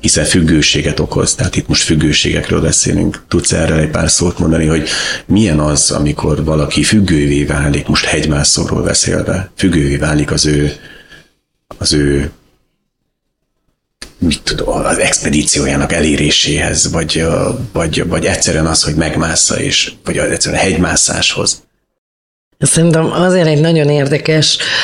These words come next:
Speaker 2: ö, dolog, mert hogyha azt a szót használjuk, hogy szenvedély, és megnézzük, hogy miből áll ez a szó, úgy kezdődik ez a szó, hogy szenved.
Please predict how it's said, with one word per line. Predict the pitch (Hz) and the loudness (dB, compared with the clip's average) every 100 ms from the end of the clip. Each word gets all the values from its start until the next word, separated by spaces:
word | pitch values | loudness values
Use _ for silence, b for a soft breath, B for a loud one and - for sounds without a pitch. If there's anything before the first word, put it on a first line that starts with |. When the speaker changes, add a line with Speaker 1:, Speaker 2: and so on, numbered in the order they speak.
| B - | B 0
Speaker 2:
ö, | 143 143 | 0 2
dolog, | 143 160 190 | 2 4 4
mert | 170 160 151 | 4 2 0
hogyha | 147 - 147 135 - - _ _ | 0 2 2 2 -2 -6 _ _
azt | - 143 - | -2 0 0
a | |
szót | 143 - 147 | 0 2 2
használjuk, | 139 127 139 143 | 2 2 2 2
hogy | 151 | 0
szenvedély, | 143 151 139 135 120 120 120 147 139 B B B B B | 0 2 4 4 2 2 4 2 0 B B B B B
és | 143 135 | 0 2
megnézzük, | 165 165 156 139 | 2 4 4 2
hogy | - 151 | 2 4
miből | 175 151 135 123 131 117 _ | 4 4 4 4 2 0 _
áll | - 131 123 | 0 2 4
ez | 120 | 2
a | 123 | 2
szó, | - - 143 160 B B B B | 2 2 4 2 B B B B
úgy | 151 - | 0 4
kezdődik | 156 143 131 135 | 2 4 2 2
ez | 127 | 2
a | |
szó, | 123 | 2
hogy | 147 139 | 2 2
szenved. | - 135 117 117 120 | 2 4 2 0 -2